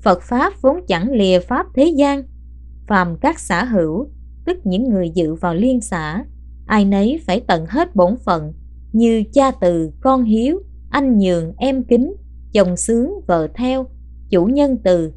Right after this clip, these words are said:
tôi tớ trung thành, vân vân. Lại phải đừng làm các điều ác, vâng làm các điều thiện, kiêng giết, cứu mạng,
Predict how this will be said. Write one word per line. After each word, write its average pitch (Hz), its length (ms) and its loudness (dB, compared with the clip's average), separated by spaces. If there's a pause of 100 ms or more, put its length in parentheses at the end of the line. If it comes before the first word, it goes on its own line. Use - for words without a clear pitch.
(260)
tôi 247 180 4
tớ 233 280 0
trung 285 300 0
thành, 170 380 -4
vân 226 220 -2
vân. 226 300 -2 (640)
Lại 190 180 4
phải 196 200 0
đừng 196 240 2
làm 185 300 4
các 320 200 -6
điều 180 180 2
ác, 294 360 -2 (260)
vâng 262 280 4
làm 180 260 0
các 320 220 -4
điều 185 240 0
thiện, 165 320 -2 (360)
kiêng 254 300 4
giết, 311 260 2 (180)
cứu 302 240 2
mạng, 160 320 -4